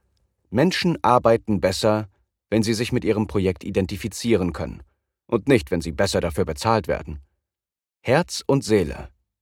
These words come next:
Körper und Kraft kann man nicht kaufen. Man muss sie bewegen, motivieren, mit Sinn erfüllen, kultivieren, begeistern.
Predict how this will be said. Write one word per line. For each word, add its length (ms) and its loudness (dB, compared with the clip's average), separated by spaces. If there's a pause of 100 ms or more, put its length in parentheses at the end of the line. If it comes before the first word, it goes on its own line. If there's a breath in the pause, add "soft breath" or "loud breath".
Körper 460 4
und 160 -2
Kraft 480 -2 (240)
kann 220 0
man 140 -4
nicht 180 -14
kaufen. 420 -6 (640)
Man 160 2
muss 140 4
sie 100 0
bewegen, 540 4 (180)
motivieren, 720 0 (260)
mit 200 0
Sinn 220 6
erfüllen, 460 -2 (280)
kultivieren, 760 4 (640)
begeistern. 640 0